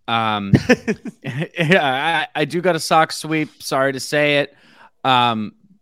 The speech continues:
Speaker 1: two specific predictions, though. Uh, Verdugo is coming into the series with a ten-game hit streak. I think he leaves with a thirteen-game hit streak.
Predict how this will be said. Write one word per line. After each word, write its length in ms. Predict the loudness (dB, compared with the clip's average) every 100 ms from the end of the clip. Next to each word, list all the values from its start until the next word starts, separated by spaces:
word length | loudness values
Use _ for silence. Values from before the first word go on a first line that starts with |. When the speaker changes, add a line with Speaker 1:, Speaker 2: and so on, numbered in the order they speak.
| _ _
Speaker 1:
two 400 | -2 0 0 -4
specific 680 | -6 -8 -4 -2 -2 -6 _
predictions, 580 | -2 -2 -4 -8 -8 -4
though. 340 | 0 0 -2 -10 -14 -4
Uh, 280 | -2 -2
Verdugo 460 | -4 -4 0 4 4
is 120 | 2
coming 260 | 0 0 0
into 160 | -2
the 80 | -6
series 480 | -6 -4 -2 -2 -4
with 100 | -8
a 40 | -6
ten-game 420 | -6 -2 -2 -2
hit 140 | -6
streak. 280 | -4 -6 -4
I 60 | -4
think 180 | -6
he 100 | -12
leaves 380 | -10 -8 -10 -10
with 120 | -12
a 80 | -14
thirteen-game 840 | -14 -10 -10 -10 -8 -8 -6 -6 -6
hit 160 | -10
streak. 400 | -10 -14 -14 _